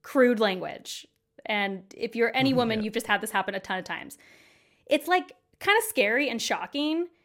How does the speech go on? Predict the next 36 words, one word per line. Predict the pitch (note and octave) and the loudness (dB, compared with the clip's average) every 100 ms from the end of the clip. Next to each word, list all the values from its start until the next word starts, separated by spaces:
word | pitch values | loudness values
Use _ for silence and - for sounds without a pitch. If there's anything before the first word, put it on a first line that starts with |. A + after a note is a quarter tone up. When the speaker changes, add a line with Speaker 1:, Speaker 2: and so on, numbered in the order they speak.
| _ _ _ _ | _ _ _ _
Speaker 1:
and | B3+ C4 C4 - | 0 0 0 -2
it's | C4 | -2
not | F#4 B4 | 2 2
a | F#4 | 2
big | A#3+ | 0
deal. | G#3+ F#3 G#3 - | 0 -2 -2 -6
You'd | A#3+ B3+ - | -4 -6 0
probably | D#4 D#4+ F#4 E4+ | 0 0 0 -2
come | D4 - D4 A#3+ | -4 -2 -2 0
in | A#3 A#3+ | -2 -4
and | - A#3 | -8 -8
you, | A3+ | -2
like, | A#3+ A3 - - | 0 0 -6 -16
c-, | A#3 | -4
tell | C4 C4+ | 0 0
a | |
friend, | C4+ A3+ A3 | 2 0 2
you're | G#3+ | 0
like, | G#3 | 0
"Oh, | A3 A3+ | 0 0
this | G3 - | -2 -4
kind | A3+ | -4
of, | A3+ | -2
like, | G#3 G#3 | -2 -2
shocking | A3+ G3+ - G#3 | 0 0 -2 -8
thing | G#3 G#3 | -6 -6
happened | G3+ F3+ G3+ | -4 -6 -6
to | G3 | -6
me," | G#3 G#3 | -4 -4
and | G3 F#3 | -4 -4
whatever, | G3 A#3 A3 F#3 | 2 4 4 0
and | F#3 | -4
you | |
blow | F#3 F3+ | -4 -2
it | F#3 | 0
off. | D#3 E3 | -2 -6